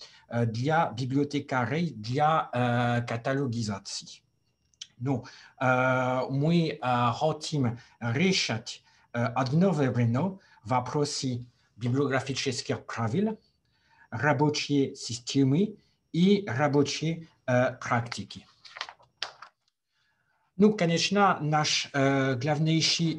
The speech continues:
источник является, э, международным стандартом, э, ифла Л Р М, которая, э, для нас является настоящей международной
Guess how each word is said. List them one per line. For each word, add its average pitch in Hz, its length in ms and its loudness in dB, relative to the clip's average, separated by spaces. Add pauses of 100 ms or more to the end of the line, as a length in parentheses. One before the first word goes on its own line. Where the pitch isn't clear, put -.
источник 190 760 -2
является, 139 1000 0 (160)
э, 120 480 2
международным 135 1080 0 (220)
стандартом, 123 880 0 (340)
э, 110 420 0 (100)
ифла 131 560 0
Л 110 140 -2
Р 110 140 -2
М, 185 280 0 (260)
которая, 127 760 0
э, 113 240 -2
для 110 260 0
нас 156 500 0 (200)
является 131 920 0
настоящей 135 1040 -2 (240)
международной 131 1040 0